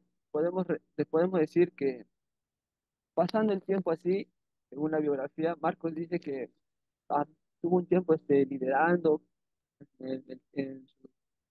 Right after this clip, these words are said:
evangelio, y llegó el momento que había abandonado el primer viaje que tuvo a regresar a Jerusalén, por lo que Pablo se llegó, se negó a lle-, a llevarle a Marcos durante su segundo viaje que iba a tener, ¿no? Y Bernabé con Marcos,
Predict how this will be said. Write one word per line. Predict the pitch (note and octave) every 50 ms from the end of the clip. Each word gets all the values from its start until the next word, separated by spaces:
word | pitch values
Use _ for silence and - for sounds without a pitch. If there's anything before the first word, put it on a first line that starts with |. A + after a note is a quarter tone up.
| _ _ _ _ _ _
evangelio, | C3+ B2+ C3 C3 - _ - E3+ F3 F3 F#3 G#3+ - - - _ _ _ _ _ _
y | C#3 C#3 - _
llegó | - F3 G3+ A#3
el | B3 A3+
momento | G#3+ A3 A3 A3 A3 G#3+
que | - -
había | E3 E3 F3+ F#3+ F#3+
abandonado | F3 F3 F3 D3 D3 D#3 E3 F3 F3+ F3 F3 D3 - - _ _
el | - C#3 -
primer | _ C#3+ C#3+ D#3+ E3+ E3
viaje | F3 F3+ F3 E3+ D#3+
que | - - C3
tuvo | - E3 D#3+ E3 D#3
a | D3
regresar | - C#3+ C3+ C3+ - - D#3 D#3
a | D#3 D3+
Jerusalén, | - C3 B2+ B2+ - C3 B2 C3+ D3+ E3 - - _ _ _ _ _ _ _ _ _ - _
por | B2+ B2+
lo | B2+ B2+
que | - B2 -
Pablo | - D#3 D#3 E3 D#3+ D#3+ D#3+ - - _ _ _ _ _ _ _ _ _ _ _ _ _
se | C3 C3
llegó, | C3 C3 C3+ C3+ C3+ D#3 - - _ _ _
se | C#3+ C3
negó | B2+ C3 C#3+ D#3 F#3 F#3
a | F3
lle-, | D#3 C#3+ B2+ -
a | - C3+ C3 C3 C3
llevarle | C3 C3+ C3 D3+ D#3+ E3 E3 E3 D#3+ - -
a | C#3 C3 C3 C3
Marcos | C#3+ D#3 D#3 E3 - E3 D3+
durante | D3 C3+ C3+ C#3+ - _
su | _ _ _ _
segundo | C3 B2+ D3 D#3 D3+ C#3 C#3+
viaje | E3+ F3+ E3+ D#3+ D#3 C#3+
que | - C3 B2
iba | C3 D3 D3 C#3
a | C3+
tener, | - B2 C3 D3+ D#3+ D3 - -
¿no? | B2+ C#3 - _ _ _ _ _ _ _ _ -
Y | C#3 C#3
Bernabé | C#3+ D3 D#3 D#3+ E3 F3+ G3 G3
con | - G#3 G#3
Marcos, | F#3 F#3 F#3 F#3 - F#3+ F#3+